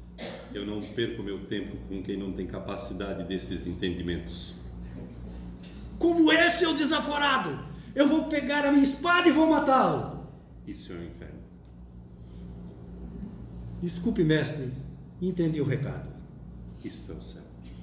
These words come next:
Speaker 2: <laughs> Edson, nós podemos escolher as nossas próxima vida, próximas vidas? Isso aí que eu quero saber também. Eu posso escolher?
Speaker 1: O Gilberto usou uma expressão no começo que disse assim, "Graças a Deus."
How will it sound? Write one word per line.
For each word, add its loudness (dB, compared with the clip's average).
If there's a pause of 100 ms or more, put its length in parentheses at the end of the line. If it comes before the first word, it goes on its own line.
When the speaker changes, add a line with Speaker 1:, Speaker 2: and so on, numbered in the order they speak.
(420)
Speaker 2:
<laughs> -4
Edson, 4
nós 4
podemos 8
escolher 6
as 2
nossas -2 (340)
próxima 6
vida, 4 (260)
próximas -2
vidas? 0
Isso -6
aí 0
que -4
eu -2
quero -4
saber -2
também. -4 (320)
Eu -10
posso -2
escolher? 0 (400)
Speaker 1:
O -6
Gilberto 0
usou 0
uma 2
expressão 0
no 0
começo -2
que -4
disse -8
assim, -2
"Graças -2
a 0
Deus." -2